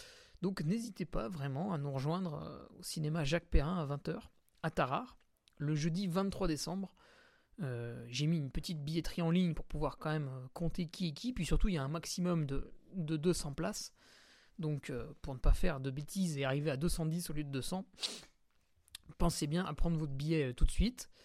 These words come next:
Euh, pourquoi le cinéma à Tarare ? Bah, tout simplement parce que John vient des alentours, puis s-, ils ont répondu sympathiquement, euh, à,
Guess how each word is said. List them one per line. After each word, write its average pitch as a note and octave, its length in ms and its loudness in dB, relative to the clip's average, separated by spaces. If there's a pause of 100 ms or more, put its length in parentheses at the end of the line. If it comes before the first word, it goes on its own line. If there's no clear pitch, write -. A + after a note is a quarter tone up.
(600)
Euh, A2+ 420 10
pourquoi - 360 12
le F3+ 100 2
cinéma D3+ 500 0
à C#3 60 0
Tarare ? D3+ 400 0
Bah, B2+ 140 -4
tout - 100 2
simplement E3 380 4
parce D#3+ 200 0
que B2 140 -8
John C#3+ 240 -2
vient C3+ 160 -4
des C3 160 -2
alentours, B2+ 380 4
puis - 160 2
s-, - 420 -10
ils D3 180 -8
ont C#3 80 6
répondu D3+ 460 6
sympathiquement, D3+ 800 0
euh, C#3+ 100 -10 (800)
à, B2+ 580 -2